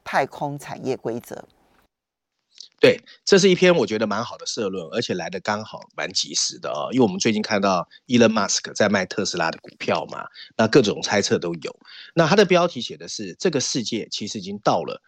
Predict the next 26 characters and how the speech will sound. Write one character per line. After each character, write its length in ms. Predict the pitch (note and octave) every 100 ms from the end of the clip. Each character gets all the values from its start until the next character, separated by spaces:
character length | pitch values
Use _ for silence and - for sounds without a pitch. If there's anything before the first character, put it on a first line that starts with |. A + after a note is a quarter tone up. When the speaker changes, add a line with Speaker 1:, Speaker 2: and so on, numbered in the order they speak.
| _ -
Speaker 2:
需 220 | - B2+
要 140 | B2
制 220 | G#2+ B2+
定 180 | G#2 G#2+
新 360 | F2 - A#2 A#2+
的 120 | D#2+
太 220 | - A#2
空 240 | F3 - F#2
产 220 | - - -
业 120 | F2
规 220 | - F2
则 140 | E2+ -
的 100 | -
时 280 | - -
刻” 260 | - - - -
啊。 140 | - _ _ - - -
补 100 | B2+
充 160 | G#3+ A#3
标 160 | A#3
题 140 | E3 C#3+
写 160 | -
的 80 | D#2+
就 120 | G#2+
是 100 | G#2+
Elon 260 | F#2+ G2 F#2
Musk， 380 | E2 - -